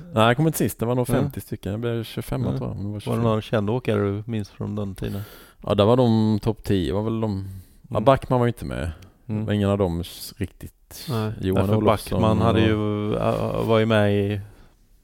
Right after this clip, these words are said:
Speaker 2: Halmstad-tävlingen, så att... Men
Speaker 1: Ja.
Speaker 2: du kanske inte minns honom från
Speaker 1: Nej,
Speaker 2: den tiden,
Speaker 1: ingen
Speaker 2: nej.
Speaker 1: av
Speaker 2: Ja. Eller Gävle, för den delen.
Speaker 1: Nej.
Speaker 2: Ja.
Speaker 1: Men han, nej.
Speaker 2: Nu kommer
Speaker 1: Han
Speaker 2: jag bli ledsen. <laughs> Nej, jag skojar.
Speaker 1: Nej.
Speaker 2: Jag tror inte han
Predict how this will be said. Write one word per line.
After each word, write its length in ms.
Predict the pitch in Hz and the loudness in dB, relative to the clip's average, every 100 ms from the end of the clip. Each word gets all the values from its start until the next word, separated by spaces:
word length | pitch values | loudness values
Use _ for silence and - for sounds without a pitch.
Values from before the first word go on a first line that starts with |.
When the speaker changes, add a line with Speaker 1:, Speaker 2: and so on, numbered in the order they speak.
| _ - - - | _ -18 -16 -4
Speaker 2:
Halmstad-tävlingen, 760 | 117 110 107 - 101 95 92 | -2 0 -2 2 4 4 2
så 100 | 92 | 0
att... 280 | 101 - - - | -6 -6 -18 -4
Men 160 | 110 | 2
Speaker 1:
Ja. 60 | 107 | 4
Speaker 2:
du 60 | |
kanske 160 | 107 95 | 4 2
inte 280 | 98 107 98 | 2 2 4
minns 280 | 101 101 - | 2 -2 -2
honom 240 | 98 95 | -2 0
från 100 | 98 95 | 4 4
Speaker 1:
Nej, 80 | 92 | 4
Speaker 2:
den 80 | 92 | 0
tiden, 180 | 98 95 | -2 -2
Speaker 1:
ingen 220 | 95 95 | -2 -4
Speaker 2:
nej. 80 | 95 95 - - - - 104 | -6 -10 -16 -18 -20 -4 0
Speaker 1:
av 80 | 95 | 0
Speaker 2:
Ja. 60 | 110 | 4
Eller 120 | 104 | 4
Gävle, 400 | 101 101 92 87 | 6 4 4 0
för 120 | - | -2
den 160 | 101 95 | -2 0
delen. 340 | 98 95 98 - _ _ _ _ - - _ _ _ | -2 -2 -6 -12 _ _ _ _ -20 -20 _ _ _
Speaker 1:
Nej. 340 | 98 92 87 95 | -2 0 0 -2
Speaker 2:
Ja. 180 | 95 87 - - | -2 -2 -2 -4
Speaker 1:
Men 220 | 104 107 | 0 2
han, 440 | 101 110 101 104 107 | 4 4 2 0 2
nej. 320 | 107 117 117 104 98 - | 2 2 -2 -8 -16 -8
Speaker 2:
Nu 140 | - | -6
kommer 180 | - 101 | 0 0
Speaker 1:
Han 60 | 95 | 2
Speaker 2:
jag 60 | |
bli 120 | 104 | 4
ledsen. 480 | 101 104 - 104 104 - | 6 4 2 -6 -8 -6
<laughs> 40 | |
Nej, 200 | 117 123 | -2 -2
jag 80 | - | -2
skojar. 360 | - - - 101 | -6 -2 0 0
Speaker 1:
Nej. 180 | 62 53 | -2 -4
Speaker 2:
Jag 160 | - - | -6 -6
tror 160 | - - | -10 -10
inte 40 | - | -4
han 80 | 139 | -4